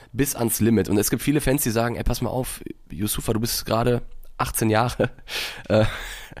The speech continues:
ähm, und gibt's da in dir nicht auch den Impuls, wo man sagt, „Ey, komm, jetzt, du musst nicht bis ans Limit gehen, was das Gehalt angeht, auch wenn du woanders vielleicht mehr verdienen könntest, bei den Scheichclubs sein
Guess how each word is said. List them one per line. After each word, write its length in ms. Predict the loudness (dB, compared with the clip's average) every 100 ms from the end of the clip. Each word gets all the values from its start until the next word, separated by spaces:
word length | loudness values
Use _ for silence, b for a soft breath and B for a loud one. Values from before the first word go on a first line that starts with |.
| B B B B
ähm, 640 | 2 6 8 8 8 6 2 -6
und 560 | 2 6 8 8 6 4 0 -8 -12 -20 -20 -20 -18 -18 -18 -18 -16
gibt's 360 | -10 -2 -2
da 80 | 2
in 120 | 4
dir 140 | 6 6
nicht 160 | 4
auch 160 | 2 2
den 140 | 4
Impuls, 640 | 2 2 4 4 4 0 -4 -8 -2
wo 80 | 0
man 120 | 2
sagt, 220 | 0 -2
„Ey, 240 | 0 0 0
komm, 240 | 0 0 -2 _ _ _ -4
jetzt, 280 | -2 -2 -4 -18 _
du 80 | 4
musst 240 | 6 6
nicht 140 | 4
bis 140 | 4 2
ans 220 | 2 4
Limit 240 | 4 4
gehen, 160 | 4 2
was 100 | 2
das 100 | 0
Gehalt 300 | 2 2 4
angeht, 200 | 2 2
auch 120 | 2
wenn 100 | 2
du 60 | 4
woanders 240 | 4 2
vielleicht 200 | 2 2
mehr 120 | 2
verdienen 280 | 2 2 4
könntest, 260 | 4 2 2
bei 60 | 2
den 120 | 2
Scheichclubs 460 | 2 0 2 0
sein 240 | 2 2